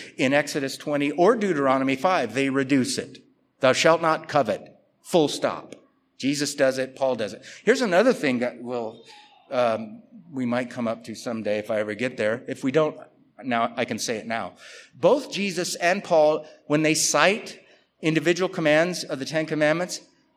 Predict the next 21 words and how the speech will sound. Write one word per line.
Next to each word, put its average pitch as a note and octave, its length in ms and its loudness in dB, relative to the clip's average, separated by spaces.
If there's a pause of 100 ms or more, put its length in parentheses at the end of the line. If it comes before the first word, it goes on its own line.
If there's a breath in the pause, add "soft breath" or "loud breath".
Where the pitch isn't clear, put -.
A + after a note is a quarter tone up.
(680)
they C#3+ 140 0
don't G#3+ 340 -2
always F3 440 0
do D3+ 320 0
it. A#2+ 160 -6
They, B2 120 -4
uh, A2+ 140 -10 (100)
matter B2 180 -8
of B2+ 60 -12
fact, C3+ 240 -8
I C3 80 -6
don't C#3+ 140 -8
think C3 180 -12
he C3+ 140 -8
ever G#3+ 180 -6
does G2+ 240 -4
it A#2 140 -10
in A#2+ 80 -8
ex-, A2 200 -10
the B2 140 -8
exact D3+ 440 -10